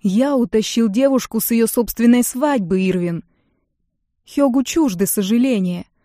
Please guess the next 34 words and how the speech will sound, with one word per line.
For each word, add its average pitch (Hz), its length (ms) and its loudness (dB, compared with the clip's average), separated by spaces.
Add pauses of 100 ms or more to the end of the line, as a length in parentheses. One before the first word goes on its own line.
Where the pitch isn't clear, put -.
(220)
но 202 240 4
они 214 280 6
есть 208 240 -2
у 214 40 -2
человека. 240 760 -2 (840)
Эйлин 214 400 4
стала 190 340 0
женой 190 280 2
Хасвинга 202 600 -2
по 208 120 0
праву 208 300 2
рождения, 220 760 0 (600)
а 220 160 4
у 233 120 8
тебя 254 460 4
она 226 140 6
была 240 300 6
бы 240 140 4
лишь 240 220 2
игрушкой. 240 720 0 (1040)
К - 80 -16
тому 226 440 2
же, 190 320 -4 (1000)
она 254 240 4
слишком 294 500 2
много 262 280 6
думала 254 440 4
о 240 40 4
золоте 247 480 4
и 247 40 4
шелках, 254 680 -4
и 190 60 0
ни 185 120 2
минуты 214 640 4